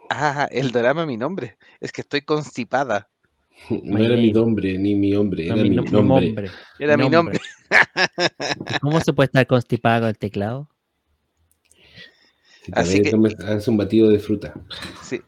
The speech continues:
Speaker 1: David Marín nos dice, "Háganse un podcast de películas taquilleras de los noventa y ochenta, como por ejemplo Maniquí y Los Goonies".
Speaker 3: Maniquí,
Speaker 1: Tenemos un
Speaker 3: buena.
Speaker 1: especial de la, de los ochenta.
Speaker 3: Hicimos un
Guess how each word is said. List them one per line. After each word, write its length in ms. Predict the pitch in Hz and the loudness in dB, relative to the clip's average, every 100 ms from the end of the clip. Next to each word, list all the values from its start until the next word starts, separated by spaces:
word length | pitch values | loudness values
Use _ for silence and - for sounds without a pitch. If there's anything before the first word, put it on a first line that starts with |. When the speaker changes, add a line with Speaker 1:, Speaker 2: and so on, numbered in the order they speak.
| _ _ - - | _ _ -20 -4
Speaker 1:
David 280 | 131 143 190 | 2 2 4
Marín 260 | 180 185 196 | 2 2 0
nos 140 | 170 | 0
dice, 240 | 185 - - | -4 -6 0
"Háganse 360 | 165 190 170 160 | 2 2 0 -4
un 80 | 127 | -2
podcast 300 | 180 - 170 | -4 -2 -4
de 60 | |
películas 380 | 135 120 160 156 - | -4 -6 -6 -6 -2
taquilleras 500 | 131 113 110 151 156 | -4 -4 -4 -2 -2
de 80 | 120 | -4
los 100 | 110 | -6
noventa 400 | 107 131 175 151 | -4 -6 -4 -6
y 80 | |
ochenta, 400 | 110 - 175 - | -6 -6 -6 -6
como 220 | - 120 104 | -6 -6 -6
por 100 | 101 | -8
ejemplo 400 | - 160 - 151 | -8 -10 -8 -6
Maniquí 680 | 110 120 120 104 - 196 - | -2 -2 -4 -8 -10 -12 -10
y 160 | 160 | -8
Los 280 | 156 160 - | -4 -4 -4
Goonies". 360 | 127 175 135 104 - - - | -8 -6 -6 -10 -16 -20 -16
Speaker 3:
Maniquí, 120 | 98 | -6
Speaker 1:
Tenemos 680 | 107 185 254 254 240 220 214 | -2 0 2 2 2 2 0
un 60 | 202 | -2
Speaker 3:
buena. 220 | 190 202 | -4 -6
Speaker 1:
especial 520 | - - 208 208 285 | -6 -6 -4 -2 -2
de 120 | 277 285 | -2 -2
la, 300 | 285 285 277 | 0 0 -4
de 80 | 269 | -2
los 120 | 262 | -2
ochenta. 460 | 285 - 226 - 175 | -2 -6 -10 -6 -6
Speaker 3:
Hicimos 380 | 131 - 175 | -4 0 0
un 60 | 190 | 0